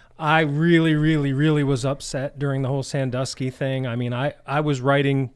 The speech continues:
sports columns back then. I wrote, I wrote a really, really harsh column about the whole situation. Um,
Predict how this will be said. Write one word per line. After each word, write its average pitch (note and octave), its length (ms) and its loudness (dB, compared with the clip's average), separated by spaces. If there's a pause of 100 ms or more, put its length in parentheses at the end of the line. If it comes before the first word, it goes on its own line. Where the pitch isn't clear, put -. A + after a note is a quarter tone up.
sports - 400 -4
columns C3+ 480 -4
back C#3 240 -2
then. C3+ 220 -2
I C3+ 120 -4
wrote, C#3 360 -2 (420)
I E3 120 2
wrote D#3+ 200 4
a C3+ 80 -2 (220)
really, D#3+ 480 2
really C3+ 480 0
harsh - 400 -2
column C3 440 0
about B2 460 -4 (360)
the B2 100 -2
whole C#3+ 260 2
situation. C3+ 880 -2 (460)
Um, B2 460 -4